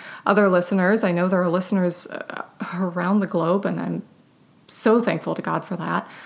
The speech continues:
It doesn't necessarily look like that. Persecution doesn't necessarily look like that for you. Praise God that it doesn't, right? But if it did look like that for us,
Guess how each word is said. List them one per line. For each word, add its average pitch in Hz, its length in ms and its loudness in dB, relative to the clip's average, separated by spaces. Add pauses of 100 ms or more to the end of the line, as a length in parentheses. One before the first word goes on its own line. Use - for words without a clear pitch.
(580)
It 214 160 0
doesn't 226 320 4
necessarily 190 580 2
look 202 360 0
like - 240 -8
that. - 300 -8
Persecution 202 520 -4
doesn't 190 220 0
necessarily 190 440 0
look 240 280 0
like - 160 -8
that - 220 -10
for - 140 -8
you. 165 320 -6 (1120)
Praise 233 220 2
God 180 320 2
that 208 240 0
it 208 140 0
doesn't, - 500 -2
right? 190 320 -4 (1000)
But 214 120 2
if 196 180 0
it - 220 -8
did 240 460 0 (200)
look 190 220 -2
like 170 200 -8
that - 220 -4
for 175 140 -2
us, 170 320 -6